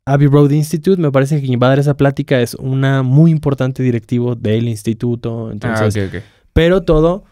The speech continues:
Speaker 1: impartido por mujeres y pensado para mujeres, pero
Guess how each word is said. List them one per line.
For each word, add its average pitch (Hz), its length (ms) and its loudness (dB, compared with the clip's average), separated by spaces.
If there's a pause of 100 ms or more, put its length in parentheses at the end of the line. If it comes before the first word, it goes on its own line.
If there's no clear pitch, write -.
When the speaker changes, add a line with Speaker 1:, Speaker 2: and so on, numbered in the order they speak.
(840)
Speaker 1:
impartido 127 420 0
por 147 180 0
mujeres 160 540 0 (340)
y 185 160 4
pensado 156 720 2 (240)
para 147 220 4
mujeres, 143 560 0 (180)
pero 170 440 2